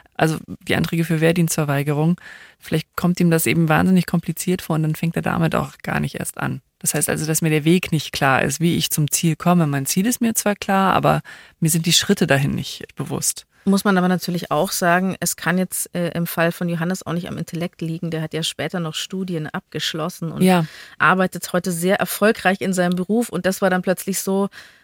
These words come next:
Speaker 2: „Oh Gott, ich kann ein Formular nicht ausfüllen.“ Oder das ist ja auch so ein sich was schlimmer und schwieriger vorstellen, als es eigentlich
Speaker 1: Ja,
Speaker 2: ist.
Speaker 1: ja. Ja, Intelligenz und Motivation, also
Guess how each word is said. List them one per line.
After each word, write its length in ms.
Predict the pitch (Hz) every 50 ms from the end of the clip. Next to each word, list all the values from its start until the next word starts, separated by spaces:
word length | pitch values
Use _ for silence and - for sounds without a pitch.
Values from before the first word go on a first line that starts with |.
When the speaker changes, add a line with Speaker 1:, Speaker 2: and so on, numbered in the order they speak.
| _ _ _ _ _
Speaker 2:
„Oh 80 | - 180
Gott, 200 | - 185 196 202 -
ich 120 | 202 175
kann 180 | - 196 185 175
ein 60 | 170
Formular 440 | - - 180 170 165 156 147 175 233
nicht 180 | 226 180 -
ausfüllen.“ 640 | - 139 135 170 175 - - - 170 165 165 160 160
Oder 180 | 156 170 165 156
das 200 | - - 170 -
ist 120 | 196 - -
ja 120 | 196 -
auch 140 | - 202 208
so 220 | - - - 196 185
ein 140 | 185 180 175
sich 200 | 180 190 - -
was 220 | 175 170 - - -
schlimmer 360 | - 202 196 202 226 220 180
und 100 | - 175
schwieriger 440 | - - 190 202 208 196 180 175 170
vorstellen, 480 | - - 165 190 208 - - 185 180 160
als 120 | 160 -
es 120 | 156 160
eigentlich 320 | 160 127 170 175 165 147 -
Speaker 1:
Ja, 140 | 175 175 175
Speaker 2:
ist. 40 | 175
Speaker 1:
ja. 200 | 175 175 175 175 - _ - - - - - - - - -
Ja, 220 | - 180 180 185 -
Intelligenz 560 | - 180 180 - 175 170 175 175 185 196 -
und 80 | 185 175
Motivation, 1080 | 185 196 185 196 180 180 170 165 - - - - 170 175 180 185 180 185 196 208 - -
also 300 | - - 165 165 160 160